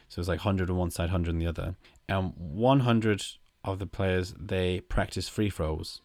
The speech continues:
for two weeks straight. And the other group imagined doing it, and they both pretty much improved at the same rate.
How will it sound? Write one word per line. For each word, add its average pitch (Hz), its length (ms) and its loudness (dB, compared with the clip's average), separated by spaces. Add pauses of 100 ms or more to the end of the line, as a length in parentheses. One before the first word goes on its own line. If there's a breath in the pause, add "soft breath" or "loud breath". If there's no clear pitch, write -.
(100)
for - 160 -12
two - 220 0
weeks 90 220 0
straight. - 400 -8 (760 soft breath)
And 95 180 0
the 95 140 0 (120)
other 123 240 8
group 85 400 -2 (200)
imagined 98 640 2
doing 95 260 2
it, 147 240 -2 (840 soft breath)
and 98 160 2
they 95 100 4
both 113 560 6
pretty 139 440 6
much - 600 2 (380)
improved 95 640 0 (460)
at 92 80 -6
the 87 80 -2
same 87 240 -2
rate. 80 260 -4